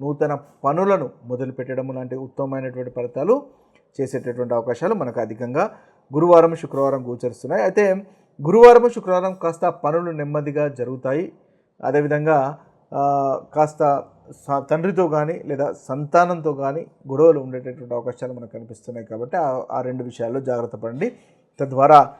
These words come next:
చక్కటి ఫలితాలు అనేవి మనకి, ఆ, తులారాశి వారు ఈ రెండు రోజుల్లో పొందగలుగుతారు. ఓవరాల్గా చూసినట్టయితే తులారాశి వారికి ఆదివారము, సోమవారము చాలా చక్కటి అనుకూలమైనటువంటి రోజులుగా చెప్పవచ్చు. ఇక శనివారం కూడా వీరికి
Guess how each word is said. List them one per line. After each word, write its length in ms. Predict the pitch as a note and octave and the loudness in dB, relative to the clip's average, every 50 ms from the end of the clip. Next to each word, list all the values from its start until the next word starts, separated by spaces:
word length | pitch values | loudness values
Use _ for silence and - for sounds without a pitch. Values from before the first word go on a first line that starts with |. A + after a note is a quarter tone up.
| - _ _ _ _ - | -20 _ _ _ _ -10
చక్కటి 220 | D3 D3 - D#3+ - | -4 0 2 2 2
ఫలితాలు 360 | - C#3 C3 B2 C3 B2+ B2 | 2 0 0 0 0 0 0
అనేవి 440 | A#2+ B2 B2+ D3 C#3 A#2 A2+ A#2+ - _ _ _ _ _ - | -2 -4 -4 -6 -6 -8 -10 -14 -18 _ _ _ _ _ -10
మనకి, 480 | B2+ B2 B2 - B2 A#2+ A2+ A#2 - - - | -8 -8 -8 -6 -8 -8 -8 -10 -12 -10 -4
ఆ, 140 | A#2 A#2+ A#2 | -2 0 0
తులారాశి 540 | A2+ - C#3 C3 C#3 C3 B2 B2 A#2 - B2 | 0 -2 0 0 2 2 2 2 0 0 -2
వారు 160 | A#2+ B2 D3 | -2 0 0
ఈ 120 | D3+ C3 | -2 -4
రెండు 180 | B2 A#2+ A#2 A#2 | -4 -6 -6 -8
రోజుల్లో 280 | A#2 G#2+ A#2 B2 C#3+ E3+ | -8 -8 -6 -4 -4 -4
పొందగలుగుతారు. 580 | E3+ - A2+ G2+ G2+ G2+ G2 G2+ - - G#2 | -4 -6 -8 -8 -8 -10 -10 -10 -10 -8 -4
ఓవరాల్గా 360 | G#2+ B2 C3+ C#3 D3 D3+ D3+ D3 D3+ | -2 0 2 2 2 2 0 0 -4
చూసినట్టయితే 720 | C#3+ C3+ C#3+ C#3 C#3 C#3+ C#3 - F3+ E3 C#3+ D3 D3 - _ _ _ _ _ _ - | -8 -8 -6 -6 -4 -4 -2 2 2 4 2 2 -2 -10 _ _ _ _ _ _ 2
తులారాశి 400 | F3+ G3 G#3+ G#3+ G#3+ G3+ G3 F#3+ | 8 10 10 10 10 8 4 4
వారికి 480 | F3+ F3+ F3 F3 - F#3+ F3 D#3 D#3 E3 - _ _ _ _ - | 4 2 2 2 -2 -4 -4 -4 -4 -6 -10 _ _ _ _ 2
ఆదివారము, 800 | - C3+ D#3 F3 E3+ G3 F#3+ F#3+ F#3 F#3 F#3 F#3 G3 G3+ G#3 - - - - - - - - - | 6 6 6 6 6 4 6 6 6 6 6 2 -2 -4 -8 -10 -16 -20 -20 -20 -20 -20 -8 -2
సోమవారము 800 | D3+ D3+ D#3 E3 F3+ F3+ F3 F3 E3+ E3+ E3+ E3+ E3+ F3 F#3 - - _ _ _ - | 0 0 2 4 6 6 8 8 8 6 6 2 -2 -6 -12 -14 -18 _ _ _ -6
చాలా 120 | D3 C#3 C3+ - - | -6 -6 -6 -6 -10
చక్కటి 360 | C#3 - F3 E3 D3+ D#3+ - - - | -2 0 0 0 0 -2 -6 -8 -10
అనుకూలమైనటువంటి 760 | C3 C3+ B2+ D#3+ D#3 D3+ C#3+ C#3+ C#3+ C#3+ C#3 C3 C3+ B2+ B2+ | -12 -8 -4 -4 -2 -2 -2 -4 -4 -6 -6 -8 -8 -8 -6
రోజులుగా 280 | B2 B2 B2 C3 C3 | -6 -6 -4 -4 -4
చెప్పవచ్చు. 580 | B2 B2+ B2 A#2 A#2+ B2+ C3 C3+ - - B3 B3 - - _ _ _ _ _ D#3+ | -4 -4 -6 -6 -4 -4 -4 -4 -4 -6 -6 -6 -8 -12 _ _ _ _ _ 0
ఇక 140 | C#3+ E3 | 2 2
శనివారం 720 | D3+ D3+ - - E3 E3 F#3+ G#3+ A3+ A#3 A3+ A3+ A3 G3 F3 | 2 2 0 -2 -2 0 4 6 6 8 8 8 6 4 0
కూడా 500 | C#3+ D#3+ D#3+ E3 F3 D#3+ C#3 C#3 D#3+ E3 - - _ - | -2 0 4 6 6 6 6 4 0 -4 -8 -16 _ -14
వీరికి 560 | C3+ C3+ C#3 C#3 C3+ C3+ D#3+ D3 C3+ C3+ C3 | -10 -8 -8 -8 -8 -8 -8 -8 -8 -8 -10